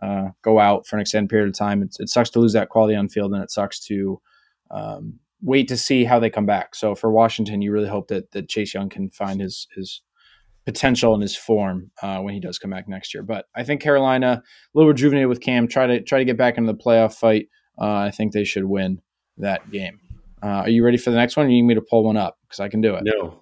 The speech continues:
Speaker 2: we are good to go. Uh, next, we've got Colts and Bills. I'm going to run Bills on this one. I think Carson Wentz is one of the worst parts of the Colts, and I think the Bills need to get back into the groove, and I think they will.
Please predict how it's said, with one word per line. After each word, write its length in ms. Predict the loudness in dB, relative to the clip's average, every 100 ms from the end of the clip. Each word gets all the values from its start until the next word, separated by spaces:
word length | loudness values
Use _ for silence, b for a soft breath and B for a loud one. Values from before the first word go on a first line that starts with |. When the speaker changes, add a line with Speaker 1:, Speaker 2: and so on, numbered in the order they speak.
| -8
Speaker 2:
we 80 | -6
are 80 | -2
good 180 | -2
to 60 | -2
go. 320 | -2 -2 -4 -10 -10 -2
Uh, 500 | 2 2 2 0 -2 -4
next, 360 | -4 -4 -4 -6
we've 160 | -2
got 220 | 0 0 -2 _
Colts 460 | -2 0 0 -4 -12 -4
and 480 | 0 0 0 -4 2
Bills. 600 | 6 6 6 4 -2 -10 -4
I'm 300 | -2 0 -4
going 240 | -4 -4
to 60 | -6
run 560 | -6 -4 -4 -6 -8 -14 _ _ _ _ _ _ 0
Bills 280 | 2 2 -2
on 140 | -4
this 180 | -6 -8
one. 340 | -10 -10 -12 -18 _ _
I 60 | -10
think 180 | -10 -4
Carson 380 | 0 0 -2 -4
Wentz 240 | -4 -6
is 100 | -6
one 120 | -4
of 40 | -2
the 60 |
worst 240 | -2 -4 -4
parts 260 | -6 -6 -10
of 80 | -6
the 300 | -6 -6 -10
Colts, 600 | -2 -2 -2 -8 -16 -6
and 200 | -4 -2
I 40 | -6
think 200 | -8 -8
the 60 |
Bills 420 | -2 0 0 -4 -8
need 180 | -8 -8
to 360 | -10 -10 -12 _ _ _ _ _ _ _
get 120 | -4 0
back 200 | 0 0
into 100 | -4
the 80 |
groove, 220 | -2 -4 -4
and 80 |
I 60 | -8
think 120 | -8
they 120 | -6
will. 420 | -4 -2 -4 -6